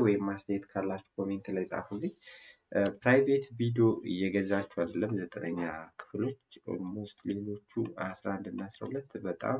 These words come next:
በፕራይቬት ቪዲዮ እየተጠቀሙ ነው። ብዙ ልጆችም፣ እ፣ ኔ-፣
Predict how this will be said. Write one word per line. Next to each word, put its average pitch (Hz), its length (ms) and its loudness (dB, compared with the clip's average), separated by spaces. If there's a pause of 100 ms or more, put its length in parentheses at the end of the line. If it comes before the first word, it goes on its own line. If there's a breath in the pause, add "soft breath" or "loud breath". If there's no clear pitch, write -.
በፕራይቬት 101 840 0
ቪዲዮ 95 280 -4 (200)
እየተጠቀሙ 87 680 -4
ነው። 156 140 0 (680 soft breath)
ብዙ 117 180 2 (280)
ልጆችም፣ 101 500 -4 (240)
እ፣ 92 100 -4 (300)
ኔ-፣ 92 160 -2